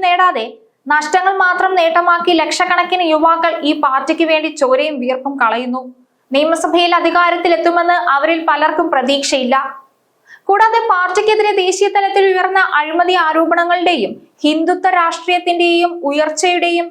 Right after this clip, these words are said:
പശ്ചാത്തലത്തിൽ ശക്തമായ ഒരു ബദൽ രാഷ്ട്രീയം അവതരിപ്പിക്കാൻ കോൺഗ്രസിന് സാധിക്കുന്നില്ല.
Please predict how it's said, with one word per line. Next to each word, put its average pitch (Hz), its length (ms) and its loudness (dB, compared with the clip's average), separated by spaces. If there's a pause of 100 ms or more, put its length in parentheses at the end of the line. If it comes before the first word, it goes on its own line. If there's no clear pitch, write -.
പശ്ചാത്തലത്തിൽ 294 680 -2 (400)
ശക്തമായ 294 520 0 (220)
ഒരു 277 120 2 (120)
ബദൽ 240 340 0
രാഷ്ട്രീയം 294 480 -2
അവതരിപ്പിക്കാൻ 285 580 -2 (100)
കോൺഗ്രസിന് 285 580 0
സാധിക്കുന്നില്ല. 269 680 0